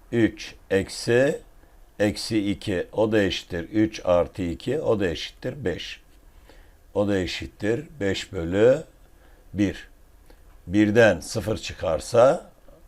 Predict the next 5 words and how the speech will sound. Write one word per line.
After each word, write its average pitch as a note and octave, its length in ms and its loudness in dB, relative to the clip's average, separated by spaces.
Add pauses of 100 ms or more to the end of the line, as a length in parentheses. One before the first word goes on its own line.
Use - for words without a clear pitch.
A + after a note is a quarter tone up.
(200)
bir A2 280 2
kalır. - 420 -10 (1600)
Eşittir. B2+ 720 2 (1200)
Eksi B2+ 440 2
ikiden B2 500 2